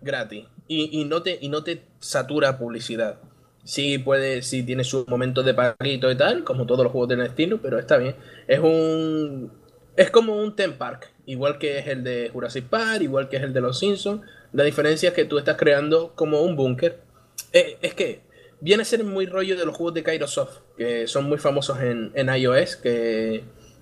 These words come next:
que es eso, creaciones de centros comerciales, de cafeterías, de s-, hoteles y demás. Y está muy bien. Tiene el estilito gráfico este de, del Pip-Boy. Y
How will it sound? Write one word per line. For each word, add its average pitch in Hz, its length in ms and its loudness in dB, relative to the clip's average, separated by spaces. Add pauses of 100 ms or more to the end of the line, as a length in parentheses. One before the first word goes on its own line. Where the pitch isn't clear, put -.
(120)
que 127 60 2
es 117 80 2
eso, 135 400 2
creaciones 127 560 2
de 110 580 -2
centros 123 280 -4
comerciales, 147 580 0
de 117 80 -4
cafeterías, 123 880 0
de 110 260 -8
s-, - 200 -10
hoteles 117 800 0
y 107 40 -10
demás. 110 260 -6 (600)
Y 135 500 0
está 208 200 6
muy 302 160 2
bien. 302 300 -4 (500)
Tiene 160 480 0
el 135 80 -4
estilito 147 420 -4
gráfico 143 320 -2
este 135 220 -4
de, 123 320 -2
del 120 160 -4
Pip-Boy. 208 600 2 (600)
Y 117 420 -10